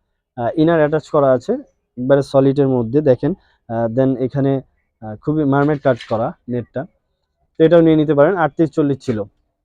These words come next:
আর যারা ছত্রিশের জন্য নিতে যাচ্ছেন, আহ, চেক প্রিন্টের মধ্যে, এখানে জিপার দেওয়া আছে, আপনি এখান থেকে জিপার ইউজ করতে পারবেন, আহ, কিছুটা একবারে ফ্ল্যাট, আপনি চাইলে এটাও নিতে পারেন। হাতে খুবই সুন্দর, আহ, বাটনের ওয়ার্ক করা আছে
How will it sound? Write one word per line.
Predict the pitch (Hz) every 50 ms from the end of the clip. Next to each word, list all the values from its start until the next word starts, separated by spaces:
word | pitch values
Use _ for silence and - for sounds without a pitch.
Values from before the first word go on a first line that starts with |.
| _ _ _ _ _ _ _ _ -
আর | 139 156 156
যারা | 151 170 165 165
ছত্রিশের | - - 175 160 - - 180 165 185 202 175
জন্য | 185 185 190
নিতে | 190 190 190 180 190
যাচ্ছেন, | 180 190 180 180 - 220 254 254 _ _ _ _ _ _ _ -
আহ, | 120 120 120 110 - _ _ _ _ _ _ _ _
চেক | - 180 170 - -
প্রিন্টের | 175 160 156 156 151 156 151
মধ্যে, | 151 139 131 127 120 127 151 233 262 233 _ _ _ _ _ _ -
এখানে | - 147 147 139
জিপার | 131 139 143 156 160 156 147
দেওয়া | 143 139 135 127
আছে, | 123 120 - 147
আপনি | 131 127 131 131
এখান | 120 135 139
থেকে | 127 135 131 135
জিপার | 120 123 123 127 135 127 123
ইউজ | 113 113 123 120 113 -
করতে | - 127 117 - 117
পারবেন, | 117 117 113 123 147 - _ _ _ _ _ _ _ _ _ _
আহ, | - - - - _ _ _ _ _ _ -
কিছুটা | - 127 - - 139 135 135 135 120
একবারে | 117 131 147 156 156 156 160 175 175 175
ফ্ল্যাট, | 147 _ - 131 104 90 85 _ _ _ _ _ _ -
আপনি | - 127 131 120
চাইলে | - 143 143 147 156 143
এটাও | 139 147 143
নিতে | 143 143 135 139 151
পারেন। | 147 143 139 156 196
হাতে | 175 131 139 127 - - 147 143 139 _ _ _ _ _ _ _ -
খুবই | - 147 147
সুন্দর, | 139 - - 156 160 156 160 151 143 - _ _ _ _ _ -
আহ, | 127
বাটনের | 123 131 135 131 147 143 143 143 139
ওয়ার্ক | 135 131 127 117
করা | - 127 120 117
আছে | 113 107 - - 170